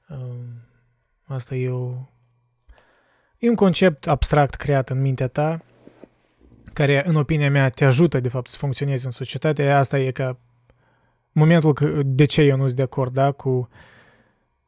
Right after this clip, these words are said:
cu... Nu că nu sunt de acord, dar nu mă atrage așa de mult budismul, că el... El crede că această iluzie trebuie destrămată. Eu cred că această iluzie, dacă conștientizez că e o iluzie și conștientizez utilitatea ei și limitele ei,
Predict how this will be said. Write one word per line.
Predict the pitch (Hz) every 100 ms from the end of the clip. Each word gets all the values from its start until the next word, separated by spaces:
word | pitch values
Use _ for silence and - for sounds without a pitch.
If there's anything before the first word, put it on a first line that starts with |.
| _
cu... | - 139 131 127 127 127 127 135 - _ _ -
Nu | 180
că | 185
nu | 170
sunt | 135
de |
acord, | 147 - 170 135
dar | 147
nu | 143 165
mă | 156
atrage | 139 139 131
așa | 127 131
de |
mult | 131 127
budismul, | 127 135 156 147 139
că | -
el... | 143 135 123 123 - _ _ _ _ _ _ _ _ _ _ _
El | 156 147
crede | 175 170
că | 165
această | 147 160 -
iluzie | 147 147 151 143
trebuie | 139 135 135
destrămată. | 131 - 143 139 127 127
Eu | 127 185
cred | - 175
că | -
această | 156 156 -
iluzie, | 143 139 151 131 135 127 - _ _ -
dacă | 151 - 156
conștientizez | - 156 - 156 143 147 156 143
că | - 131
e | 127 127
o | 131
iluzie | 151 160 151
și | 139 - 139
conștientizez | - 147 131 - 139 - 143 127
utilitatea | 127 131 135 151 180 139
ei | 131
și | 123 135
limitele | 139 131 120 131
ei, | 147 175